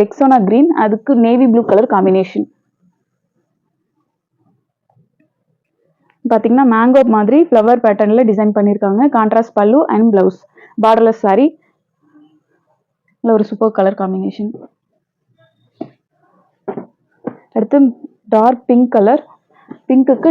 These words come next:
டார்க் நேவி கலர் காம்பினேஷன். சூப்பர் கலர் காம்பினேஷன், அழகான சாரி. கான்ட்ராஸ்ட் பல்லு and பிளவுஸ். பார்டர்லெஸ் சாரி, பிரைட் கலர்.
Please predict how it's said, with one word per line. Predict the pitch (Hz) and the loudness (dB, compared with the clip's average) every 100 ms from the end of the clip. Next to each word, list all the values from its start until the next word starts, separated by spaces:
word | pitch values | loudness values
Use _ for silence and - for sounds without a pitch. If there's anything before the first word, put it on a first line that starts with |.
| 233 | 2
டார்க் | 220 262 254 | 2 2 2
நேவி | 226 254 240 | 0 0 0
கலர் | 208 226 208 | -2 -2 -2
காம்பினேஷன். | 190 190 196 208 - _ _ _ _ _ _ _ _ _ _ - | -2 -4 -4 -10 -12 _ _ _ _ _ _ _ _ _ _ -8
சூப்பர் | 240 254 262 | -4 -2 0
கலர் | 233 220 220 | 0 -2 -2
காம்பினேஷன், | 202 202 202 254 262 214 | 0 0 -2 -2 -4 -2
அழகான | 220 214 240 254 | 0 0 0 0
சாரி. | 208 240 311 _ _ _ - | 0 0 -2 _ _ _ -4
கான்ட்ராஸ்ட் | 233 240 247 - | 0 0 0 0
பல்லு | 220 240 330 226 | 0 2 0 0
and | 247 311 | 2 4
பிளவுஸ். | 190 190 - - _ _ _ _ _ _ _ _ _ _ _ _ _ _ _ _ 208 | 2 0 -6 -18 _ _ _ _ _ _ _ _ _ _ _ _ _ _ _ _ -2
பார்டர்லெஸ் | 214 214 220 220 208 | 2 2 2 0 -2
சாரி, | 202 277 - _ _ _ _ _ _ _ _ _ _ _ - - _ _ 196 | 0 -2 -4 _ _ _ _ _ _ _ _ _ _ _ -20 -20 _ _ -4
பிரைட் | 220 214 - 202 | 0 0 -2 -4
கலர். | 196 | -4